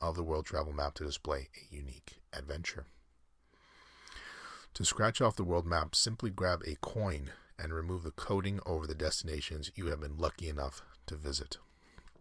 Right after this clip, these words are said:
Not only are countries featured on the scratch-off map, there are also cities shown on the top layer of the colorful political world map underneath,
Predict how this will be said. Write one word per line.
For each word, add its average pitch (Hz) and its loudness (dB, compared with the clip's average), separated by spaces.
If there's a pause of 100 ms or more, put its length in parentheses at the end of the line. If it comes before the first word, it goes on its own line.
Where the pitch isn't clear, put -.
(1000)
Not 110 -2
only 110 2
are 82 0
countries 85 -2
featured 80 -2
on 76 0
the 76 -4
scratch-off 80 0
map, 76 0 (440)
there 101 2
are 95 8
also 95 4
cities 117 4
shown 80 0
on 76 -6
the 78 -4
top - -2
layer 78 0 (480)
of 80 0
the 80 -4
colorful 90 -2
political 78 -4
world 73 -4
map 65 -4
underneath, 69 -6